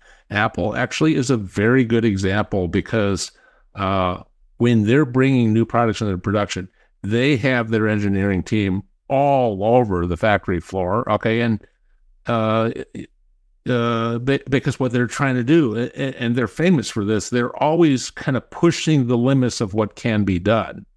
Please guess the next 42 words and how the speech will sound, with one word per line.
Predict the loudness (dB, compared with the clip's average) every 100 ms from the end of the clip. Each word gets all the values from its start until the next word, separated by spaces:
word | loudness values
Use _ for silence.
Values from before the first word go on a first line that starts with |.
| _ -4
right? | -2 -2 -2
And | -2 -2
in | 0 2 2
cases | 0 2 2 0 -2
like | 0 0 0
that, | -2 -2 -8 -20 -2
there's | 0 2 0
such | -2 0 0 -2
a | -2
tight | -2 -2 -2
linkage, | -2 -2 -4 -10 -8
okay? | -6 -2 -2 -2
And | -2 -2 -6 _ _ -2
oftentimes | 0 2 0 0 -2 0
when | -2
some | 0 0
of | 0
their | 0
products | -2 -2 -2 -4 -6
are | -2 0 0
late, | 0 2 2 0 -6 -20 _ _ _ _ -6
i-, |
it's | -4 0 0 -2
because | -2 -2 0 -2 0 0 -2 -4 -10 _ _ _ _ _ -2
maybe | 2 2
they're | 2
pushing | 0 -2 0 2
a | 2
little | 2 2
too | 2 0
far, | 0 -2 -2
but | -2 -2
that's | -2 -2
how | -2 0
you | 2 0
find | -2 -2 0 -2
out | 0 0 -2 -2
what's | -2 -2 -2
doable | 0 2 2 0
and | 0
what's | 0 -2 0
not. | 0 0 -4